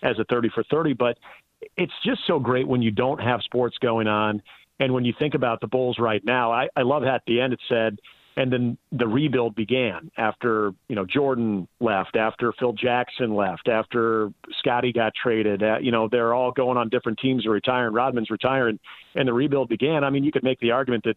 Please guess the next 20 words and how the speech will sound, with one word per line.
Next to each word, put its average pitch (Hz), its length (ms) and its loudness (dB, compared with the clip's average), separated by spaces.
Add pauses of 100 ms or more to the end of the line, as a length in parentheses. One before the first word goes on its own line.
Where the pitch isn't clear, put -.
you 175 80 -4
know, 190 60 0
okay, 160 180 0
Derrick 127 260 0
Rose, 113 280 0
when 107 100 -2
he 117 80 2
was 113 160 2
there 113 160 2
early 120 300 2
on, 110 240 2
they 110 100 2
were 107 240 2 (480)
very 139 260 0
competitive, 120 720 0
but 117 160 2
I 120 80 2
don't 123 160 -2
think 127 160 -2
anybody 113 380 0